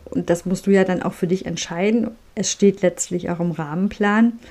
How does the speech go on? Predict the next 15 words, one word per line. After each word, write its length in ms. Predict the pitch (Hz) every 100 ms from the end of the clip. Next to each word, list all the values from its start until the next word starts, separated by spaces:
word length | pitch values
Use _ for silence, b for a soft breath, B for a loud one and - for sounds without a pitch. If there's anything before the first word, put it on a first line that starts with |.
| B B B -
Und 260 | 190 190
da 160 | 180 175
die 140 | 170
Sinnhaftigkeit 1000 | 175 202 269 285 285 285 - 254 262 262
für 160 | - 233
die 140 | 226
Kinder 280 | 233 226 226
deutlich 440 | 196 190 190 196
zu 140 | - 196
machen, 280 | 190 202 202
das 220 | 170 -
ist 180 | - -
dann 180 | 226
deine 400 | 214 165 170 185
Aufgabe 680 | 190 185 - 202 190 208 285